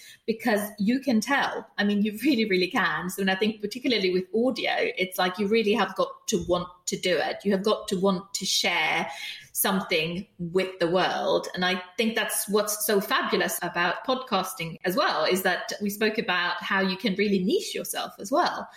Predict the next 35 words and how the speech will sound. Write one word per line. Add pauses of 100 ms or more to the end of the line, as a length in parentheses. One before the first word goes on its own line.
(360)
So
there
can
be
the
smallest
little
podcast, (120)
but
it
can
be
really
for (320)
a
very
particular
audience.
So
regardless
of
what
your
audience
is,
you're
bound
to
be
able
to
find
it
through
audio.